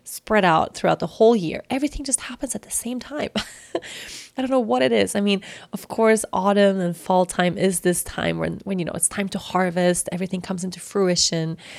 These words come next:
Springtime is when we plant the seeds. I don't know if it's an energetic thing, but no matter how hard we plan the coming,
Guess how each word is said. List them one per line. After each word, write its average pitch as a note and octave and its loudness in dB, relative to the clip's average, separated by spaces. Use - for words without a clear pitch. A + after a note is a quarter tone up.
Springtime F3+ -2
is E3+ -6
when F3 -6
we F3 -4
plant - -6
the F3+ -10
seeds. A#3 -2
I - -2
don't F#3 0
know F#3 0
if F3 -4
it's F3+ -6
an - -14
energetic G#3+ -2
thing, F#3+ -2
but F3 0
no G#3 2
matter G#3 4
how A3 4
hard F#3+ 0
we F3+ -4
plan F#3 0
the - -2
coming, F3 -4